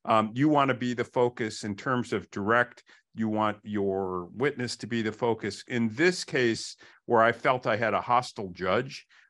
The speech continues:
um, and I had an audience, there was nobody in that audience rooting for me. Um, um, you know, I tried to, to maintain as low a profile as possible,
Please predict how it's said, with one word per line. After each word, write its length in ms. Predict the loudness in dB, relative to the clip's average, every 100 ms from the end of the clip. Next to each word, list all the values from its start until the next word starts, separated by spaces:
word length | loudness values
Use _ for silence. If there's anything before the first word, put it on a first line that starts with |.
| 0
um, 400 | 4 4 4 0
and 160 | -2 0
I 120 | 0
had 200 | 0 0
an 100 | 0
audience, 520 | 0 2 0 -4 -6
there 140 | 0 0
was 140 | 2
nobody 360 | 2 2 4 2
in 80 | 2
that 200 | 0 0
audience 460 | 0 -2 -4 -8
rooting 260 | -6 -6 -8
for 260 | -16 -16 -14
me. 160 | -16 -16 -6
Um, 340 | -4 -4 -6 -16 -20 -6
um, 520 | 2 4 4 2 -2 -2
you 100 | 0
know, 100 | 2
I 140 | 0
tried 380 | 0 0 2 0
to, 180 | -6 -10 -10 -8
to 120 | -2
maintain 560 | 0 0 -2 -2 0 -2
as 140 | -4
low 220 | 0 0
a 60 | 0
profile 560 | -2 -4 -2 0 0
as 100 | -2
possible, 500 | -4 -2 -2 -4 -8